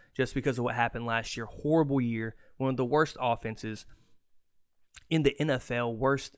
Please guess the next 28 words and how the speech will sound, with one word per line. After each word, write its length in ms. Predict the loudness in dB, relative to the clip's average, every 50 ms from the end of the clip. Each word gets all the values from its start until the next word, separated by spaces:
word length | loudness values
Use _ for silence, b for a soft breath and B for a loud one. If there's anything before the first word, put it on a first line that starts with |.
| -12
rookie 580 | -12 -10 -10 -8 -6 -2 0 0 0 0 -2 -4
quarterback. 580 | -4 -2 0 0 0 0 0 0 0 0 0 -2
Horrible 500 | -6 -6 -2 0 2 2 2 2 0 0
O-line. 500 | 0 -2 -2 -2 -4 -4 -4 -4 -6 -8 -4 0
Everything 460 | 0 2 2 2 0 0 0 -2 -2
in 80 | -2 -4
between. 480 | -6 -6 -8 -8 -8 -8 -8 -10 -12 -16 _ _ _ _
Nothing 460 | -8 -2 0 2 2 2 2 2 2
worked 260 | 2 2 2 0 0 0
out 200 | 0 0 0 -2
for 200 | -6 -6 -6 -8
him. 100 | -10 -12 b b b b
But 100 | 4 4
I 80 | 6
like 300 | 6 6 4 2 2 0
the 80 | -2 -2
value 400 | 0 2 2 4 2 2 0 -2
there 320 | -2 -2 -2 -2 -4 -6 -10 b b b b _ -2
in 100 | 0 0
the 80 | 0
sixth 400 | 0 0 0 0 0 0 -2 -4
round 360 | -4 -2 0 0 -2 -4 -6 -10 B B B B B B B
to 100 | -4 -2
be, 100 | 0 2
like, 160 | 2 2 2
my 100 | 2 0
wide 240 | 2 4 4 2 2
receiver 520 | 0 -2 -4 -6 -4 -4 -2 -4 -4 -6